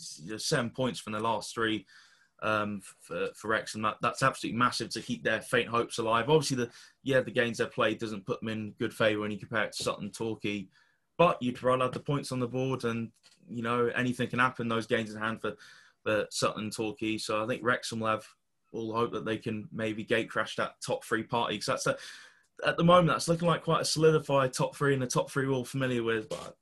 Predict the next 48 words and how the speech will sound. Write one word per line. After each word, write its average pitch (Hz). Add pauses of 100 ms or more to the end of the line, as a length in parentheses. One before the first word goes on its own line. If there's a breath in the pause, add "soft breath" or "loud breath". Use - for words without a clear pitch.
I 123
think 127
with 110
the 131
way 139
this 123
promotion 127
race 117
is 107
going, 110
we're 113
gonna 113
get 110
a -
lot 127
of -
twists 113
and 104
turns, 113
and 107 (180 loud breath)
certainly 101
just -
quickly 160
going 110
back 117
to -
the 104
playoff 110
race, 101
that 90
is 98
the -
one 104
where 104 (640 loud breath)
you 143
can 147
maybe 156
see 160
Watford 151
Ultra 143
maybe 135
pick 139
up -
the, 123
their 117
form 127
again, 123
and 113